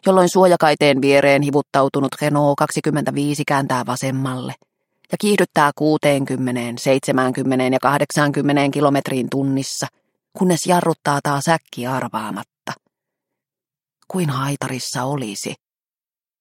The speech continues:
Mutta hän ei suostu antamaan periksi.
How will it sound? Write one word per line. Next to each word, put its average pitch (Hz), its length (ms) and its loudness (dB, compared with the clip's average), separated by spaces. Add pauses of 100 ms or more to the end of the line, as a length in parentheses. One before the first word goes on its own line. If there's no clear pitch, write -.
(460)
Mutta - 160 -4
hän 139 240 0
ei 131 180 0
suostu 143 300 -2
antamaan 139 540 -2
periksi. 135 520 -8